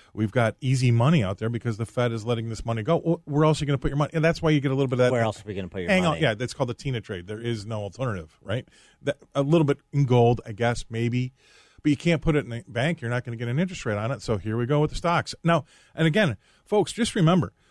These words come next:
Speaker 1: we're setting all-time highs in, in, in the NASDAQ, which is un-, slightly understandable because it's more technology, stay-at-home stuff. Uh, but the, the Dow has come back remarkably well as well. It's still down on the year, but we're, we're, our economy has been destroyed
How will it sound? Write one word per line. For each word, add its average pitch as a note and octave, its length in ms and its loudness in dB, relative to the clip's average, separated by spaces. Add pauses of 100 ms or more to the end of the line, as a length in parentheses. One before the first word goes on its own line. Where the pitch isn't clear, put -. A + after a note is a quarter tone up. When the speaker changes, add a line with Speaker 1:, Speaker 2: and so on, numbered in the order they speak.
Speaker 1:
we're G#3+ 120 2
setting B3+ 240 2
all-time F#3 340 4
highs D3 380 2
in, B2 160 -6 (180)
in, C3 140 -8
in B2+ 100 -4
the A#2 80 -2
NASDAQ, B2 520 -2 (140)
which C3 380 -4
is - 320 -2 (160)
un-, D#3 300 -2
slightly D3 440 -2
understandable G#2 440 0
because G2+ 240 -4
it's G2+ 120 -8
more G#2+ 300 0
technology, G2+ 500 -6
stay-at-home G2 720 0
stuff. F2+ 440 -8 (360)
Uh, C3 140 0
but E3+ 240 0
the, E3 180 0
the C#3+ 120 -4
Dow D#3 300 -2
has F3+ 120 -2
come B2 160 -2
back A2+ 240 2
remarkably A2+ 560 -4
well G#2 280 -8
as G2 120 -12
well. A#2 140 -4
It's F#2+ 100 -6
still D#3+ 180 0
down B2 320 4
on G#2 120 2
the F#2+ 80 -6
year, A2+ 420 -2 (840)
but F#3 140 4
we're, F#3 340 4
we're, F#3 240 2 (480)
our E3 100 6
economy F3 400 2
has B2 100 -2
been B2+ 140 -2
destroyed G3 800 0